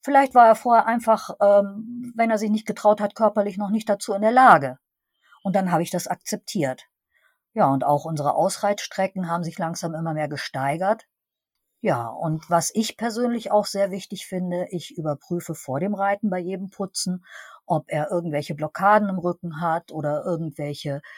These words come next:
ja, ob er sich nicht wohlfühlt. Also die Kommunikation zwischen uns ist mittlerweile so fein. Wir haben da so ein Ritual. Ich hebe den Sattel an, um ihn auf den Rücken zu legen, halte ihn aber so ein bisschen in der Luft. Und wenn er dann beiseite geht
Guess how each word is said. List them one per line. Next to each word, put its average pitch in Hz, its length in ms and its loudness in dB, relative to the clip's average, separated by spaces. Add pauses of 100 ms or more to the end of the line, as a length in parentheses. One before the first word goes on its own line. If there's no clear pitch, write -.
(580)
ja, 147 300 4
ob 180 140 2
er 175 100 0
sich 165 160 -4
nicht 180 200 -6
wohlfühlt. 185 800 -2 (440)
Also 175 200 2
die 160 100 -4
Kommunikation 180 840 2
zwischen 175 340 -6
uns 151 200 -6
ist 147 120 -8
mittlerweile 156 520 -2
so 165 240 0
fein. 156 480 -2 (380)
Wir 156 140 -4
haben 185 120 2
da 175 80 2
so 165 100 -2
ein 170 80 -4
Ritual. 165 680 2
Ich 185 180 -4
hebe 180 180 2
den 147 140 -2
Sattel 143 360 -2
an, 247 340 4
um 185 160 0
ihn 175 120 -2
auf 151 140 -4
den 143 140 -4
Rücken 160 320 -2
zu - 160 -4
legen, 240 520 0 (400)
halte 214 220 4
ihn 214 100 0
aber 202 160 2
so 190 100 -2
ein 185 40 -4
bisschen 202 280 -4
in 185 100 -4
der 170 100 0
Luft. - 420 0 (420)
Und 170 160 -6
wenn 196 120 2
er 196 80 0
dann 180 180 0
beiseite 165 520 4
geht 139 500 -4